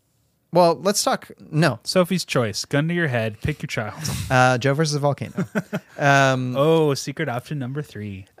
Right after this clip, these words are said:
Speaker 1: But I'm going to ask you Nora Ephron in return and see if you have,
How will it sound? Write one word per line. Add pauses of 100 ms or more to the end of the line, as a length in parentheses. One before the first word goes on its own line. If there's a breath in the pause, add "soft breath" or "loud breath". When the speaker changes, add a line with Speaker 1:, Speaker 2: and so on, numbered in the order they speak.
Speaker 1:
But
I'm
going
to
ask
you
Nora
Ephron
in
return
and
see
if
you
have,